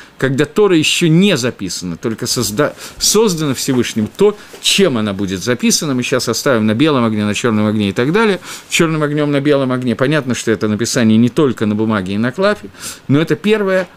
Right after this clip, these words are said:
проявление мудрости Всевышнего, которое состоит из тридцати двух нативот,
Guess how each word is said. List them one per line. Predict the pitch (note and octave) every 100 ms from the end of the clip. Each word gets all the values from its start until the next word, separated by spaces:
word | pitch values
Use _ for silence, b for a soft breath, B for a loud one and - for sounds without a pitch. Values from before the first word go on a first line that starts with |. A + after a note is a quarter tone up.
| _
проявление | D#3 D#3 C#3+ D3+ F3 F3 C#3+
мудрости | C3+ A2+ G#2 - F#2
Всевышнего, | - B2 F#3+ - E3+ E3+
которое | A#2+ A2+ A2
состоит | G#2+ G#2+ - D3 B2+
из | -
тридцати | A2 G#2+ - -
двух | G#2+ A#2 -
нативот, | A#2 A2+ B2 C3 F#3